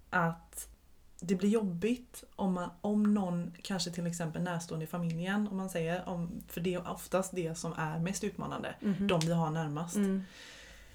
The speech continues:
Speaker 1: Eh, jag tror att det är jobbigt om någon helt plötsligt skulle sticka ut för mycket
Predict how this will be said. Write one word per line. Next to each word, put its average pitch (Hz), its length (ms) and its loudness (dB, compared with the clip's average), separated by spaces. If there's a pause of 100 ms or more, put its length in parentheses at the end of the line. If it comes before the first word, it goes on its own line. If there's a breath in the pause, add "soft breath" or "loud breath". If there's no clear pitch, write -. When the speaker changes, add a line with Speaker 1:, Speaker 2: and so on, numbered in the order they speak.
(360 loud breath)
Speaker 1:
Eh, 175 560 -4
jag 208 120 0
tror 240 140 -4
att 226 60 -10
det 214 60 0
är 190 80 2
jobbigt 175 680 -2 (100)
om 185 320 2
någon 180 240 0
helt 202 220 -2
plötsligt - 220 -6
skulle 170 160 -2
sticka 170 260 -4
ut 165 100 -2
för - 100 -4
mycket 180 360 0